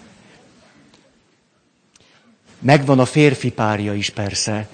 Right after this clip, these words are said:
Ugye ez a, az, az irreális elvárások világa, emlékeztek, ami honnan jön,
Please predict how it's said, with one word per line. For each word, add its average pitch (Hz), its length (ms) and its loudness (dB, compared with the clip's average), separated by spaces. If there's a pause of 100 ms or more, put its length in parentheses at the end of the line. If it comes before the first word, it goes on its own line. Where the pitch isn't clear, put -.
(160)
Ugye 127 220 0
ez 123 100 2
a, 139 200 2
az, 135 120 -2
az 143 160 -6
irreális 139 600 2
elvárások 123 840 -2
világa, 131 540 0
emlékeztek, 135 680 0
ami 123 140 -2
honnan 117 380 -2
jön, 117 280 -4